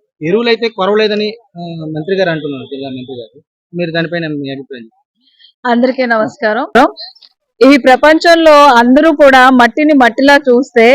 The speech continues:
Speaker 2: ఒక్క రైతు మాత్రమే ఆ మట్టిని తన కంటికి రెప్పలాగా కాపాడి ఆయన దాన్ని లాలించి, పోషించి, ఆయన బంగారం లాంటి పంటని ఎలా పండిస్తున్నారు? అన్నం ఆయన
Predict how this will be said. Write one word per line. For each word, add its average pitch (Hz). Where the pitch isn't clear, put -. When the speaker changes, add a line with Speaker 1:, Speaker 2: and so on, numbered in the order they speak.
Speaker 2:
ఒక్క 262
రైతు 269
మాత్రమే 311
ఆ -
మట్టిని 285
తన 254
కంటికి 254
రెప్పలాగా 262
కాపాడి 240
ఆయన 247
దాన్ని 240
లాలించి, 254
పోషించి, 254
ఆయన 233
బంగారం 269
లాంటి 277
పంటని 247
ఎలా 269
పండిస్తున్నారు? 277
అన్నం 277
ఆయన 233